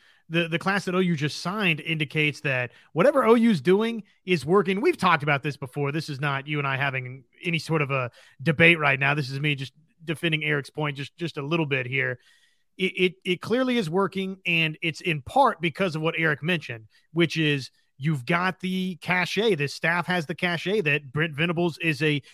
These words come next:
championship winning coach. No, it's not as a head coach, but, uh, it, it is as a defensive coordinator in the belief, at least early, even though it was a six and seven season and that was disappointing,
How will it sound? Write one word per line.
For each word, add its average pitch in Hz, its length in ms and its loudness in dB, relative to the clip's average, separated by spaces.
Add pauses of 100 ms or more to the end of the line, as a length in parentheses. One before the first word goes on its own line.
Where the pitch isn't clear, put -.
(120)
championship 185 680 0
winning 165 240 2
coach. 202 360 2
No, 180 260 6
it's - 140 0
not 175 220 0
as 135 100 -4
a 131 80 -2
head 165 240 2
coach, 311 360 0 (340)
but, 170 340 2
uh, 170 260 4
it, 170 140 0
it 175 160 4
is 196 180 4
as 185 160 4
a 175 60 0
defensive 165 500 -4
coordinator 180 640 0 (220)
in 165 140 -2
the 156 80 2
belief, 151 460 0
at 156 100 -4
least 262 260 -2
early, 214 400 -2 (160)
even 208 240 0
though 233 140 2
it 233 40 2
was 233 160 2
a 208 60 -2
six 233 260 -4
and 208 140 -6
seven 208 260 0
season 202 360 -2
and 175 100 -2
that 190 100 -2
was 180 120 -2
disappointing, 185 580 0